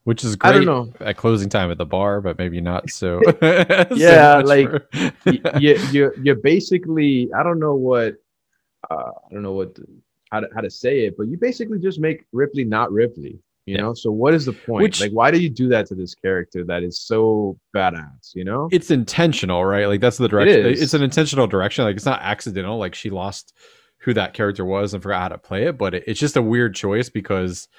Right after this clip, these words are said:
Speaker 1: like, presumably, like, you're, you're wanting to pull people to the box office. So you gotta make the decision, like,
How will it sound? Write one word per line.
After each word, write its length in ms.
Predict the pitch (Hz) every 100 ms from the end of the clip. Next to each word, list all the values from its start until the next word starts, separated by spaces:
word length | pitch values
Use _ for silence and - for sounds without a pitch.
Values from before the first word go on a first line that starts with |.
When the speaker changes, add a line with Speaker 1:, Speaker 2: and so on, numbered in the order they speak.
| _ _ _ _ -
Speaker 1:
like, 300 | 101 95 - _ _ _ _ _ -
presumably, 680 | 131 120 196 175 151 135
like, 240 | 120 107 98
you're, 160 | 107
you're 160 | 117 117
wanting 280 | 110 123 117
to 40 |
pull 180 | 95 107
people 240 | 98 92 95
to 40 |
the 80 | 92
box 300 | 90 90 -
office. 500 | 85 82 87 - - _ _ _ _ _ _ _ _ _ _ - 113
So 240 | 123 107
you 160 | 104 113
gotta 160 | 139
make 180 | 139 123
the 60 | 113
decision, 520 | 107 113 104 92 87
like, 300 | 90 90